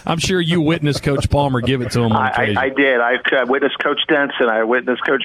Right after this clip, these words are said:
Speaker 2: Berry. I witnessed, you know, Coach Cor-, Corky. I mean, uh, those, those three in a row. I mean, tremendous coaches all, and then they all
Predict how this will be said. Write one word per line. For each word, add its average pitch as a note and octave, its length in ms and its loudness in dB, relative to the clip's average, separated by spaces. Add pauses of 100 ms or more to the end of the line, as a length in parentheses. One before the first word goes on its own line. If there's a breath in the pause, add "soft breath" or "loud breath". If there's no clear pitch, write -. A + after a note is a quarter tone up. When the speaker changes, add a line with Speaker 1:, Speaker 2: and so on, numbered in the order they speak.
Speaker 2:
Berry. C3+ 280 2
I A#2 60 2
witnessed, B2+ 360 0 (100)
you C3+ 80 0
know, D3 80 0
Coach C#3+ 260 0
Cor-, C#3+ 220 0 (100)
Corky. C3+ 400 0
I A2 60 2
mean, A#2+ 160 2
uh, C3 180 2
those, C#3 300 2
those D3 340 2
three C#3+ 460 2 (160 loud breath)
in C3+ 160 4
a C#3+ 140 2
row. C3+ 440 4
I A#2+ 60 2
mean, B2 340 2
tremendous C3 400 0 (160)
coaches C3 320 2
all, A#2+ 320 4
and A#2 100 0
then B2 180 0
they A#2+ 120 4
all A#2+ 300 2